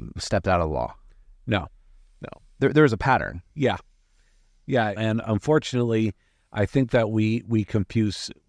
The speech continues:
Speaker 2: safety with, with we call legalism, and I've,
Speaker 1: Mm-hmm.
Speaker 2: I've heard that a lot. Growing up in a very legalistic background, I, I totally get it. And, you know, the, the difference between legalism and grace, I think one of the top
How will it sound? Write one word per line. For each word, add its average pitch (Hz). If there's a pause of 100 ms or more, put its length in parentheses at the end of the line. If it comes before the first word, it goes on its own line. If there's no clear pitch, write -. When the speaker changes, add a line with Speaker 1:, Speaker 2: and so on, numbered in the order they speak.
Speaker 2:
safety 107
with, 95
with 98
we 107
call 98
legalism, 95
and 92
I've, 98
Speaker 1:
Mm-hmm. 110
Speaker 2:
I've 107
heard 117
that 98
a 95
lot. 92 (640)
Growing 110
up 104
in 101
a 98
very 98
legalistic 95
background, 98
I, 95
I 104
totally 104
get 101
it. 95 (340)
And, 104
you 107
know, 107
the, 131 (100)
the 143
difference 208
between 160
legalism 120
and 95
grace, 98
I 80
think 117
one 107
of 98
the 92
top 107